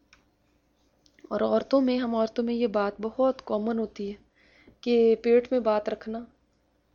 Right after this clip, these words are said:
कहीं ना कहीं तो हमने बतानी होती है, और नहीं कहीं है तो जाके अपने मेके में ही बता देंगे, किसी ना किसी के सामने ज़रूर बताना है।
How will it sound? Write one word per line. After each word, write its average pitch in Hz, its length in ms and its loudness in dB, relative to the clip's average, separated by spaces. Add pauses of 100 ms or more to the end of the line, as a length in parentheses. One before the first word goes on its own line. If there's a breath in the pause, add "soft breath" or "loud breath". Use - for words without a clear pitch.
(280)
कहीं 339 200 4
ना 349 100 4
कहीं 330 200 2
तो 320 100 2
हमने 285 140 2
बतानी 240 400 0
होती 254 240 -2
है, 254 60 0
और 269 360 4
नहीं 285 180 2
कहीं 254 260 2
है 240 140 -6 (340 loud breath)
तो 240 60 -4
जाके 226 300 6
अपने 240 200 0
मेके 220 320 0
में 247 120 0
ही 254 60 -2
बता 233 260 -4
देंगे, 220 300 -10 (2250)
किसी 269 240 0
ना 330 120 6
किसी 302 240 -2
के 277 120 -2
सामने 240 340 -4
ज़रूर 226 300 0
बताना 202 340 -10
है। 214 80 -20